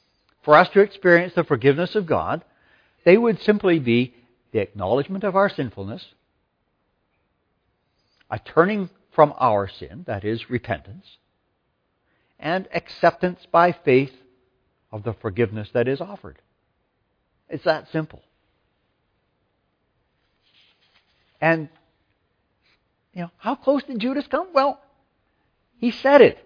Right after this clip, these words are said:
"I have sinned by betraying innocent blood." He acknowledged his sinfulness.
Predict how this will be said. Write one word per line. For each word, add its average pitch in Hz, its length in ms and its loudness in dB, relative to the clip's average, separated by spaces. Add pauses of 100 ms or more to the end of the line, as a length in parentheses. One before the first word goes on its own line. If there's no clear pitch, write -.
(500)
"I 240 340 4
have 220 400 0
sinned 240 580 0 (380)
by 151 160 -10
betraying 170 680 -4 (100)
innocent 156 480 -8
blood." 151 240 -14 (1120)
He 277 160 4
acknowledged 247 680 6
his 226 260 4
sinfulness. 151 760 -6